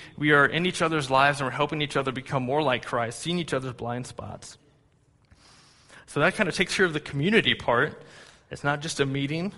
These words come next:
We're people living, um, in close proximity to one another. But then what is a disciple? What is discipling? Um, the Greek word, which I'm not gonna share with you, um, it literally means a learner, a disciple, or a pupil.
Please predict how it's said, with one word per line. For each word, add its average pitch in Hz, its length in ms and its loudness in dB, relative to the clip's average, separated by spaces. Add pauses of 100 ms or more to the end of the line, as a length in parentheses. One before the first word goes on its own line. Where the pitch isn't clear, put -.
(180)
We're 131 80 -4
people 156 380 -6
living, 160 420 -2 (480)
um, 113 360 -8 (200)
in 135 80 -10
close 139 220 -2
proximity 143 440 -2
to 139 80 0
one 131 120 2
another. 127 400 0 (880)
But 135 100 -10
then 139 160 0
what 156 180 2
is 190 120 4
a 156 60 0
disciple? 131 580 0
What 131 160 2
is 143 120 -8
discipling? 110 840 -8 (1600)
Um, 127 320 -2 (400)
the 147 80 -4
Greek 160 460 -4
word, 180 260 6
which 143 160 -2
I'm 139 80 0
not 147 140 -2
gonna 135 120 -4
share 151 280 -4
with 143 160 -10
you, 147 220 -4 (420)
um, 117 340 -6
it 135 80 -4
literally 170 400 4
means 135 300 0
a - 100 -4
learner, 170 640 2
a 131 80 -2
disciple, 139 540 -4
or 131 240 0
a 117 60 -2
pupil. - 500 -10